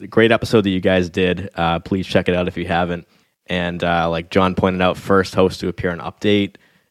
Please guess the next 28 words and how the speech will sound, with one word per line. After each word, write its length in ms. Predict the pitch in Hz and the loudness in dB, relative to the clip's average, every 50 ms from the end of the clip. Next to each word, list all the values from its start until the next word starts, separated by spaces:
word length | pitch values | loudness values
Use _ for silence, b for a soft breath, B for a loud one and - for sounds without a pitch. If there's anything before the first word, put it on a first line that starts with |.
| _ _ - | _ _ -12
And 300 | 90 87 82 82 82 82 | -10 -8 -8 -8 -8 -6
you 80 | 90 85 | -4 0
guys 220 | 95 87 87 - | 0 0 0 2
talked 260 | - 92 90 90 - | 2 2 2 2 0
about 240 | 95 95 90 90 82 | 2 2 2 2 2
his 240 | 87 90 85 - - | 0 -2 -4 -4 0
work 280 | 95 95 92 90 - | 2 2 2 2 2
with 140 | 98 90 - | -2 -2 -2
the 80 | - 90 | -2 -6
Jim 220 | 90 - 95 92 | -2 -2 -2 -2
Belushi 420 | 90 92 92 92 90 - - 90 80 | 0 0 0 0 0 -2 -4 -8 -8
Samurai. 680 | - - 90 87 90 98 95 95 95 92 92 95 95 92 | -6 -6 -4 -4 0 2 2 4 4 4 4 4 2 0
So 400 | - - 82 82 80 82 - b b b b b b - | -2 -6 -8 -8 -8 -10 -12 b b b b b b -4
talking 400 | - 90 85 87 - 98 92 90 | 0 0 0 0 -2 -6 -10 -8
to 220 | - - 98 87 | -4 -2 0 0
an 80 | 87 90 | 0 0
old 280 | - 87 90 95 90 92 | 2 4 4 4 2 2
head 220 | 95 95 92 90 | 2 2 4 4
of 120 | 90 85 | 2 2
S 220 | 87 85 82 - - | 0 0 -2 -2 -6
N 100 | 87 87 | -8 -6
L, 280 | 82 87 87 92 92 | -6 -4 -2 0 0
you 100 | 87 85 | -2 -2
talk 280 | 82 - 85 - - - | -4 -6 -6 -6 -6 -6
about 240 | 87 85 82 80 - | -8 -8 -8 -8 -6
that 200 | 85 82 80 - | -8 -8 -8 -8
sketch, 420 | - - 87 85 101 107 - - | -8 -6 -4 -4 -4 -4 -6 -8
and 200 | 90 80 80 - | -10 -10 -12 -14